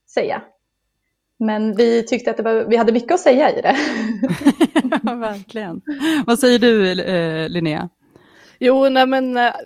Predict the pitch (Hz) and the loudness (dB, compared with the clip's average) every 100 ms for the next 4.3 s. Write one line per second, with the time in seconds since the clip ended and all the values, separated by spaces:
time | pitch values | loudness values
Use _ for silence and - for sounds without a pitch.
0 | - 254 285 285 254 254 262 262 247 226 | -12 -6 -4 -2 -2 -2 0 -2 -2 -4
1 | - 233 - 226 - 254 220 202 - 220 | 0 0 -2 -6 0 0 0 -6 -4 -6
2 | 214 240 254 220 180 180 - 202 190 185 | -4 -4 -4 -4 -8 -14 -12 -8 -6 -6
3 | 165 190 220 277 - 240 _ _ 233 - | -8 -10 -16 -20 -20 -20 _ _ -6 -4
4 | 214 - - | -8 -10 -16